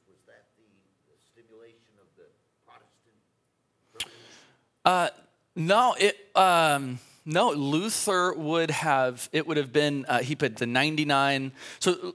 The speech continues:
Speaker 2: Luther's goal wasn't to break away from the Catholic Church. It was to reform the Catholic Church. Um, but the Catholic Church didn't want reforming at that time.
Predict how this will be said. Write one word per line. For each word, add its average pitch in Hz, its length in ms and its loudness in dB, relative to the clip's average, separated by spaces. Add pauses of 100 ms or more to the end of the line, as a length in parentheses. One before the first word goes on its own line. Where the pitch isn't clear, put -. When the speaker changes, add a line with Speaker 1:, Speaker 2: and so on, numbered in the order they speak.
Speaker 2:
Luther's 190 640 -2
goal 220 180 2
wasn't 165 280 0
to 147 60 -4
break 175 240 0
away 156 240 2
from 190 140 -4
the 123 100 0
Catholic 107 340 -2
Church. 107 240 -6
It - 20 -4
was 131 120 -6
to 147 80 -2
reform 214 460 0
the 185 80 2
Catholic 98 420 -2
Church. - 540 -10 (1000)
Um, 123 640 2 (500)
but 127 220 -4
the - 40 -6
Catholic 175 320 0
Church 165 200 -2
didn't 160 180 0
want 147 140 0
reforming 170 840 0
at 123 220 0
that 123 240 2
time. 78 540 -6